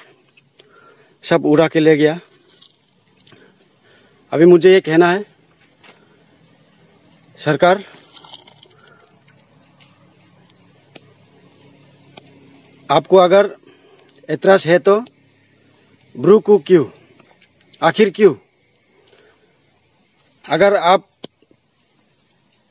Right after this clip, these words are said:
इस जगह पे किसी को रखना ही नहीं है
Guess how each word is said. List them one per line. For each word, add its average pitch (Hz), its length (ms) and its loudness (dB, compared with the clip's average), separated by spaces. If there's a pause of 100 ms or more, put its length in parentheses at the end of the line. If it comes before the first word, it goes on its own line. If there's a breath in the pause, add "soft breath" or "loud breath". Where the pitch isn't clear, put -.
(440)
इस 180 120 2
जगह 170 260 0
पे 196 240 2
किसी 170 240 -8
को 196 140 2
रखना 170 280 0
ही 196 100 4
नहीं 202 180 4
है 185 240 -6